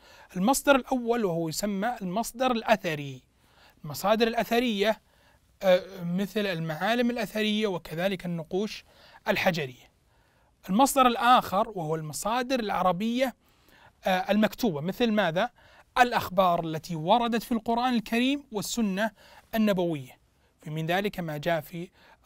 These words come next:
القصص القرآن وكذلك ما جاء مما صح النبي صلى الله عليه وسلم من الأخبار، فإنه يستمد منها هذه أوضاع القوانين والأنظمة التي كانت ما قبل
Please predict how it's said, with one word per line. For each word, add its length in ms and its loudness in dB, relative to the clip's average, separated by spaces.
القصص 640 -8
القرآن 540 -4
وكذلك 540 -6
ما 180 -8
جاء 320 -6
مما 220 -6
صح 260 -10
النبي 300 -10
صلى 200 -12
الله 100 -12
عليه 80 -14
وسلم 300 -8
من 100 -8
الأخبار، 520 2
فإنه 340 -4
يستمد 680 -2
منها 460 0
هذه 380 -4
أوضاع 380 4
القوانين 640 -4
والأنظمة 500 -6
التي 280 -8
كانت 420 -6
ما 100 -2
قبل 480 -2